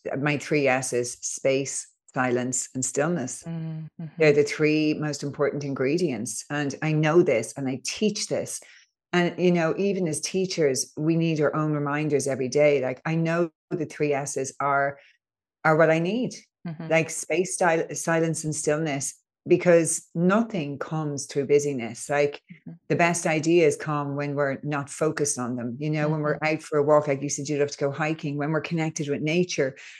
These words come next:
Speaker 1: And in this life, in this modern life, very few of us can say every day, "Yeah, today I had some space, I
Speaker 2: Mm-hmm.
Speaker 1: had some silence, and I had some stillness."
Speaker 2: Mm-hmm.
Speaker 1: You know, and I think that's, that's something fundamentally that no matter what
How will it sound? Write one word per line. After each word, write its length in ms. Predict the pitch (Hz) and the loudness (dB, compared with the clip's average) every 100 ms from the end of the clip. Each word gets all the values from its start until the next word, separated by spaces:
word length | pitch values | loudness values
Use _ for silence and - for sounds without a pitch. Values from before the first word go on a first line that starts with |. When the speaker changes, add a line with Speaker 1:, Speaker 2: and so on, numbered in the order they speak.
| - | -4
Speaker 1:
And 160 | 185 180 | 2 2
in 200 | 190 226 | 4 4
this 200 | 247 226 | 6 2
life, 840 | 165 151 180 208 135 143 - - - _ _ - | 0 0 0 0 -2 -8 -12 -20 -20 _ _ 0
in 120 | 180 | 2
this 240 | 202 190 | 2 0
modern 400 | 175 160 156 151 | 0 0 0 0
life, 440 | 143 160 160 139 - - - - 165 - _ | 0 0 -2 -4 -8 -14 -14 -12 -14 -16 _
very 260 | - 214 240 | 2 4 4
few 240 | 208 208 | 2 4
of 100 | 220 165 | 4 4
us 140 | 147 | -2
can 200 | - 156 | -4 -6
say 260 | - 160 147 | -2 2 4
every 200 | 147 139 | 2 0
day, 420 | 165 165 156 151 | 2 2 2 0
"Yeah, 300 | 156 175 185 | -2 -2 -2
today 440 | 185 147 175 175 | -6 -2 2 4
I 80 | 165 | 2
had 220 | 160 156 | 0 -4
some 180 | 147 - | -6 -10
space, 640 | 131 - 170 175 202 - - _ _ - | -8 -4 0 2 2 -4 -12 _ _ -18
I 40 | |
Speaker 2:
Mm-hmm. 140 | 160 160 | -8 -4
Speaker 1:
had 180 | 165 | -4
some 160 | 160 165 | -2 -4
silence, 540 | 156 151 147 151 147 | -4 -4 -2 -2 -4
and 80 | 151 | -6
I 40 | 147 | -6
had 180 | 147 147 | -6 -6
some 140 | 139 | -10
stillness." 600 | 135 - 147 143 139 - - _ _ | -8 -6 -6 -6 -8 -12 -20 _ _
Speaker 2:
Mm-hmm. 240 | 180 156 175 - _ _ | -16 -14 -14 -16 _ _
Speaker 1:
You 80 | 160 | -2
know, 80 | 165 | 0
and 180 | - 180 | 4 4
I 100 | 185 | 4
think 280 | 208 226 | 2 2
that's, 400 | 233 214 208 - - - - | 2 0 -2 -8 -14 -18 2
that's 240 | 170 170 | 2 2
something 400 | - 170 165 165 | -2 -2 0 -2
fundamentally 920 | 156 - 180 175 165 147 156 180 185 190 | -4 -2 0 2 2 0 -2 2 4 4
that 200 | 170 151 | 2 0
no 80 | |
matter 280 | 160 160 156 | -2 0 0
what 280 | 151 180 196 | 2 2 0